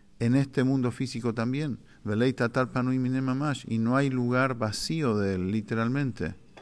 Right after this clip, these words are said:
En cada espacio, bechol makom umakom mamash, en cada espacio literalmente. Y no hay ni siquiera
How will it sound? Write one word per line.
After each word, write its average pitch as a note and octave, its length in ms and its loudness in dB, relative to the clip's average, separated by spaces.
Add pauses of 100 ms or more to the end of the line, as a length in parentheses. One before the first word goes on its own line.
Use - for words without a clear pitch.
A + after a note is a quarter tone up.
(500)
En G#2 220 -4
cada B2+ 560 4
espacio, G#2+ 880 -2
bechol A#2 460 0
makom G#2+ 580 -2
umakom G2+ 420 -4
mamash, B2+ 460 -4
en G2 80 -6
cada A#2+ 260 0
espacio A2 520 -2
literalmente. B2+ 840 -2 (760)
Y A2+ 140 0
no A#2 260 4
hay C#3 280 2 (440)
ni A2+ 120 0
siquiera A#2+ 600 0